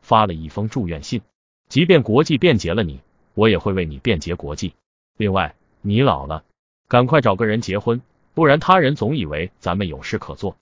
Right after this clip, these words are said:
他们说让我告知你一件事，事实上没什么好说的，由于有话要说，不要让他人听到。只要你知道，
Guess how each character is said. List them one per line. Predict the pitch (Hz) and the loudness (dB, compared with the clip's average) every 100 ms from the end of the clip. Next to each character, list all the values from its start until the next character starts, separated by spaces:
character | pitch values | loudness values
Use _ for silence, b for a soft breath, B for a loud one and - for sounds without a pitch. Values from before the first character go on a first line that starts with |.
| _ _ _ _ _ | _ _ _ _ _
他 | - 147 | 0 0
们 | 107 | 2
说 | 139 | 2
让 | 147 98 | 2 0
我 | 76 | 2
告 | 160 131 | 4 4
知 | 170 | 4
你 | 107 71 | -4 -6
一 | 90 | -4
件 | 147 104 | -2 -2
事， | 127 - _ _ _ _ | -6 -10 _ _ _ _
事 | - 143 | -2 -2
实 | - 82 | 0 -4
上 | - 98 - _ _ | -2 -2 -4 _ _
没 | 95 92 123 | -2 2 2
什 | 101 | 2
么 | 98 | 0
好 | - 67 | -2 -8
说 | - 104 | -2 0
的， | 117 - _ _ | 0 -4 _ _
由 | 123 156 | 4 4
于 | 156 | 4
有 | 113 76 | 0 -2
话 | - 123 | 2 2
要 | 95 | 2
说， | 76 90 92 _ _ _ _ | -4 -6 -8 _ _ _ _
不 | 110 | 4
要 | 147 | 4
让 | 120 101 | 4 2
他 | 117 | 0
人 | 107 85 | -2 -2
听 | 110 107 | -4 -2
到。 | 85 - _ _ _ - | -2 -6 _ _ _ -2
只 | 107 | 4
要 | 160 | 6
你 | 151 78 | 6 2
知 | 107 107 | -2 -2
道， | 71 | -4